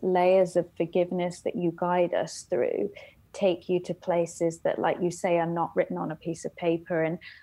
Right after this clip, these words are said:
I, I'm pretty sure that you've been in these forums and you've read these books where it is like, you have to do X, Y, Z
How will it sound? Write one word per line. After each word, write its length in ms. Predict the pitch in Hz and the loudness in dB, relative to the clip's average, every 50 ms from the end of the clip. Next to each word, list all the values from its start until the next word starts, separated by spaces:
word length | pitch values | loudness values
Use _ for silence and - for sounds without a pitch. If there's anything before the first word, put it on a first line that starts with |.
| - _ _ _ _ _ _ - | -20 _ _ _ _ _ _ -4
I, 300 | 180 190 185 180 180 175 180 185 190 185 - - | 0 2 2 4 2 2 2 0 0 -2 -2 -2
I'm 200 | 196 190 180 175 | -2 0 -2 -4
pretty 280 | - - 214 196 190 156 | -2 0 2 2 2 0
sure 340 | - - - 185 170 170 165 | -2 -2 0 2 2 4 4
that 140 | 180 170 - | 2 0 2
you've 340 | - 180 175 170 165 - | 2 2 2 2 2 0
been 340 | - 185 180 185 185 180 180 185 | 0 0 2 2 2 2 2 2
in 140 | 170 165 | 2 2
these 220 | 165 160 170 165 - | 2 0 0 -2 -4
forums 520 | - - 165 165 165 160 165 160 160 160 | -4 -2 0 2 2 2 2 0 0 -2
and 180 | 175 165 160 165 | -2 0 2 2
you've 160 | 170 165 - | 0 2 2
read 260 | 175 170 170 165 156 - | 2 2 2 0 0 -2
these 280 | 165 165 165 165 - - | 0 0 0 -2 -4 -6
books 480 | - 170 170 160 - - - - - - | -2 0 0 0 0 -2 -8 -18 -8 -4
where 200 | 180 165 165 165 | -2 0 0 0
it 100 | - - | 0 0
is 200 | 180 170 170 - | -2 -2 -2 -2
like, 180 | 156 156 160 - | -4 -4 -2 0
you 120 | - 180 160 | 0 -2 0
have 260 | 143 160 - - - - | -2 -4 -6 -6 -4 -4
to 80 | 175 | -2
do 200 | 165 170 170 165 160 | 0 2 2 4 4
X, 320 | 151 - - - - - | 2 0 -4 -10 -8 -4
Y, 220 | 170 165 165 165 156 | -2 0 0 0 0
Z 260 | - 175 160 156 156 | 0 0 2 2 0